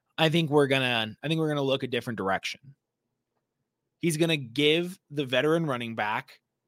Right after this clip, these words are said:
former undrafted player, who's become one of the best running backs in the league, most versatile backs in the league, he's gonna give him his flowers 'cause he deserves them.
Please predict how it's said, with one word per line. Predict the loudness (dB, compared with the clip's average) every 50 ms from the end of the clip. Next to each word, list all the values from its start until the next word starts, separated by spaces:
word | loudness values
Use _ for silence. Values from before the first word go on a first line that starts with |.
| _ _ _ _ _ _ _ _ _ _
former | -2 0 2 4 4 2 2
undrafted | 2 2 0 2 4 6 6 6 6 4 2 -2 0 2
player, | 2 2 2 0 -6 -6 -8 -8 -10 -12 _ _ _ _
who's | -10 -10 -8 -6
become | -6 -2 0 2 2 2 2 0 -6 -8 -6
one | -4 -4 -2
of | -2
the | 0
best | 4 6 6 6 6 6
running | 4 4 4 2
backs | 2 0 0 -2 -6 -8
in | -10
the | -8
league, | -6 -6 -6 -6 -4
most | -4 -6 -4 2 6
versatile | 6 6 6 6 4 2 2
backs | 2 0 -2 -2 -2 -4 -8 -10
in | -10
the | -10 -8
league, | -10 -10 -10 -10 -8
he's | -6 -4
gonna | -2 -2 2
give | 6 6 6
him | 6 6 2
his | 0 -2
flowers | -2 -4 -4 -4 -4 -4 -6 -8 -8 -4
'cause | -2 -2
he | 0 2
deserves | 2 2 2 2 0 -2 -2 -6 -10
them. | -10 -12 -20 -20